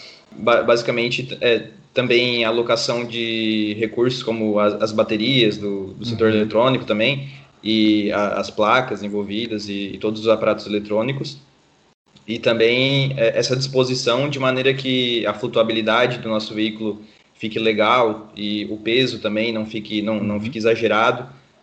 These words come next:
Speaker 1: até porque esses, esses critérios são avaliativos na, na, na competição, na, na RoboSub. Elas,
Speaker 2: E tem
Speaker 1: eles descontam pontos e tudo mais.
Speaker 2: Entendi.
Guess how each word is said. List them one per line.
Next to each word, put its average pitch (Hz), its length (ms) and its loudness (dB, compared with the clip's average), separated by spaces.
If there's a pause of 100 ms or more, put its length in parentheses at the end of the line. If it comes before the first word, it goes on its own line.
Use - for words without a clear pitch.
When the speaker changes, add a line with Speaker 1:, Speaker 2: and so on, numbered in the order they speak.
Speaker 1:
até 104 220 0
porque 113 320 -2
esses, 110 840 0
esses 107 560 -2
critérios 120 800 2 (320)
são 127 840 0
avaliativos 127 800 2
na, 123 640 -2
na, 113 880 -2
na 110 180 4
competição, 113 560 0
na, 101 460 -2
na 98 520 -8 (140)
RoboSub. 113 600 -2 (260)
Elas, 98 380 0
Speaker 2:
E 135 60 0
tem 170 180 2
Speaker 1:
eles 160 180 4
descontam 107 540 2
pontos 104 480 0
e 95 40 -8
tudo 98 200 -8
mais. 98 280 -4
Speaker 2:
Entendi. 98 280 -8